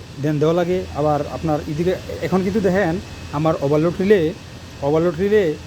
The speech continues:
আর হলো গিয়ে আমার সিলেক্টর সুইচ ম্যানুয়ালি কিন্তু কানেকশন হয়ে গেছে, অটোটা কিন্তু আমার বাকি রয়েছে। তো আমি ম্যানুয়ালি একদম চালু করি, ম্যানুয়ালি কিন্তু এটার প্রয়োজন নেই, তারপর আমি দিয়ে দিলাম আপনারে।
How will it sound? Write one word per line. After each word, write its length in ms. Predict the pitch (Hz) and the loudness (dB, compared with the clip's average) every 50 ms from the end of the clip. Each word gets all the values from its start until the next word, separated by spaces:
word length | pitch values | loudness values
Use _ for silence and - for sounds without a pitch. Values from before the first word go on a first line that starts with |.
| - - - - - | -16 -16 -12 -6 -4
আর 80 | 143 147 | -2 0
হলো 140 | 147 147 147 147 | 0 0 0 2
গিয়ে 120 | 156 160 151 | 2 2 2
আমার 120 | 151 151 147 - | 2 0 0 -2
সিলেক্টর 300 | - 165 160 - 196 185 - | -2 -4 -2 0 -2 -2 0
সুইচ 280 | 208 202 185 170 - - 135 135 139 | 0 0 0 0 -2 -2 -2 2 4
ম্যানুয়ালি 380 | 160 180 175 185 190 190 190 175 190 | 4 6 6 6 6 4 4 2 2
কিন্তু 140 | 170 160 247 262 - - | 0 0 -2 -2 -2 -4
কানেকশন 260 | 160 143 - - 143 123 120 | -6 -6 -6 -6 -6 -6 -4
হয়ে 120 | 120 117 117 | -6 -6 -6
গেছে, 160 | 117 - - - - 143 | -8 -10 -12 -8 -6 -2
অটোটা 260 | 160 180 196 190 208 196 | -2 0 0 0 0 0
কিন্তু 140 | 202 180 196 208 196 | 2 2 2 2 2
আমার 120 | 196 170 135 131 | 2 2 0 -2
বাকি 160 | 120 - 165 156 | -2 0 -2 -2
রয়েছে। 200 | 139 - - 110 - - - - - - - - | -2 -2 -6 -10 -12 -14 -14 -14 -12 -12 -4 0
তো 40 | 160 165 | 0 2
আমি 100 | 185 190 170 | 2 4 4
ম্যানুয়ালি 320 | 170 170 175 180 180 190 196 196 | 4 4 4 4 4 4 2 2
একদম 220 | 175 175 220 190 170 160 - | 2 2 0 0 0 0 -2
চালু 160 | 165 160 180 175 | 0 0 2 0
করি, 120 | 190 165 147 139 | 0 0 0 0
ম্যানুয়ালি 240 | 151 165 180 185 190 185 | 0 2 2 2 2 0
কিন্তু 120 | 185 180 196 | 2 0 0
এটার 140 | 165 170 156 | 0 0 0
প্রয়োজন 180 | 160 170 170 196 180 | 0 0 0 0 0
নেই, 80 | 160 165 | 0 0
তারপর 160 | 151 143 165 165 165 | 0 0 0 0 0
আমি 80 | 165 139 | 0 0
দিয়ে 120 | 143 147 156 156 | 2 0 2 2
দিলাম 160 | 160 165 151 139 | 0 0 0 0
আপনারে। 240 | 127 - 135 123 135 | 0 -2 0 0 0